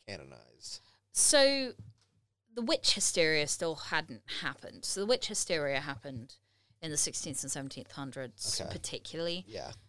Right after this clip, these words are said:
Speaker 2: So knowing nothing about her specifically in this, when they talk about Shakespeare being very anti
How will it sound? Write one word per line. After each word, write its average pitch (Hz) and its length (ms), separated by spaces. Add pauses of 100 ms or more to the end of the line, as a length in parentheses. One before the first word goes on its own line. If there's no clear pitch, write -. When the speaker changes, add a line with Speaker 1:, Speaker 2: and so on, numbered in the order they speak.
Speaker 2:
So 160 380
knowing 175 380
nothing 147 300
about 165 280 (120)
her 156 140
specifically - 760
in 254 120
this, 262 320
when 170 140
they 160 120
talk - 240
about 156 400
Shakespeare 151 600
being 143 220
very 143 220
anti 143 560